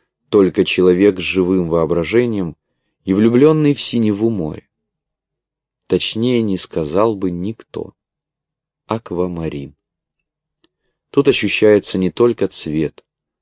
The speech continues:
но и прозрачность камня, словно наполненного свежей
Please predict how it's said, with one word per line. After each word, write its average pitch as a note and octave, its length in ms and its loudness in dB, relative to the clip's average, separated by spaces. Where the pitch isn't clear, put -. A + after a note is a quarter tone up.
но D#2+ 140 -4
и E2+ 80 0
прозрачность E2+ 880 -2
камня, G2 440 -2
словно E2+ 420 0
наполненного F2 840 0
свежей A2 680 -2